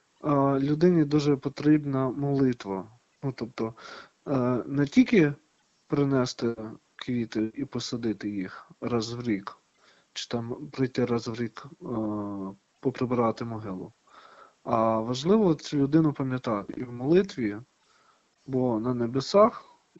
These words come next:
е, найбільша користь, яка п-, м, яка є, це молитва. Молитися за спокій і, е,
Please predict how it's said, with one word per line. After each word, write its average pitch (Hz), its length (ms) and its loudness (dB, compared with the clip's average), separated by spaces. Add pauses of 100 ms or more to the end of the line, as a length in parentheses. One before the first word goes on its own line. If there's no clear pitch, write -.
(160)
е, - 20 -10
найбільша 127 760 -2
користь, 123 680 0 (640)
яка 120 340 0
п-, 131 220 -8
м, 156 400 -6
яка 123 600 -2
є, 175 380 2
це 185 200 -6
молитва. 135 640 -2
Молитися 135 500 -2
за 117 380 -4 (460)
спокій 127 800 -4 (180)
і, 131 80 -4
е, 117 340 -4